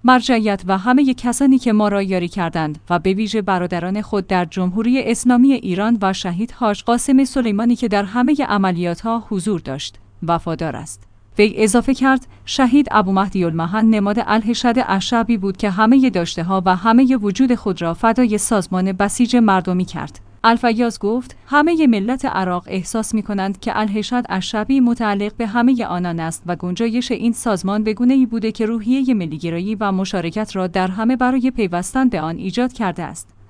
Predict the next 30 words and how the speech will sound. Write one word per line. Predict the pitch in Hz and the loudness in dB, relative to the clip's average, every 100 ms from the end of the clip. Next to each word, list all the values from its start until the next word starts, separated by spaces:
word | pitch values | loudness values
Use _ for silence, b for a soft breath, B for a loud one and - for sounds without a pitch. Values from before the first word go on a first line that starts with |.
| - | 0
وی | 202 240 | 2 4
تصریح | 247 247 - 277 | 2 0 2 -2
کرد: | - 269 262 b b 185 | 2 2 2 b b 0
«بسیج | 220 - 277 294 | 2 2 2 6
مردمی | 254 226 226 240 262 | 6 6 4 4 4
عراق | - 190 196 220 | 4 0 -2 -2
یک | 214 226 | -2 -4
سازمان | - 226 202 226 233 | 0 -2 0 2 2
پیشرو | - 190 - 190 | 0 -6 -2 -2
در | 202 196 | 0 0
زمینهٔ | 233 233 247 262 214 | 2 6 6 6 2
گسترش | 202 202 269 285 254 | -2 -2 -2 0 0
روحیهٔ | 226 233 208 226 220 226 | 0 -2 -2 -2 -2 -2
پیروزی | 214 170 170 214 208 | -2 -4 -4 -4 -2
و | 196 | -2
جهاد | 185 185 185 190 | -2 -4 -2 -4
بوده | 180 185 | -4 -2
است | 202 202 - | -2 -4 -6
و | 165 - | -6 -4
امروز | 185 196 269 254 | -2 0 0 4
نیز | 233 226 | 2 2
با | 254 254 | 0 0
تمام | 254 233 233 220 | 2 2 2 0
قدرت | 185 165 196 202 - | -2 -2 -2 -4 -4
در | 214 190 | -2 0
مسیر | 196 202 269 262 | 0 0 0 0
شهدا | 247 214 190 180 190 | 0 -2 -2 0 0
و | 175 175 | 0 0
فتوای | 196 185 247 233 | -2 -2 0 0
مرجعیت | 208 185 165 175 175 214 | 2 0 0 -4 -2 -4